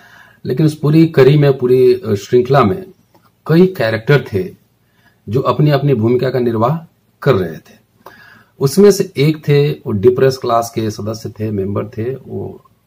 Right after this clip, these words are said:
तमिलनाडु के, अ, मद्रास के रहने वाले थे और <clears throat> उनका नाम था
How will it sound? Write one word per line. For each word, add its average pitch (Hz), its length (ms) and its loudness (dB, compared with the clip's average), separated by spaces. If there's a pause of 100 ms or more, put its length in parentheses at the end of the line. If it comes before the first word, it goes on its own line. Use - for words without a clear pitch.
(100)
तमिलनाडु 104 440 -6
के, 127 80 -12
अ, 110 200 -12 (300)
मद्रास 107 360 -2
के - 80 -12
रहने 101 240 -6
वाले 110 240 -6
थे 139 160 -8 (1000)
और 104 520 -4
<clears throat> - 840 -2
उनका 120 220 0
नाम 127 240 2
था 127 140 -8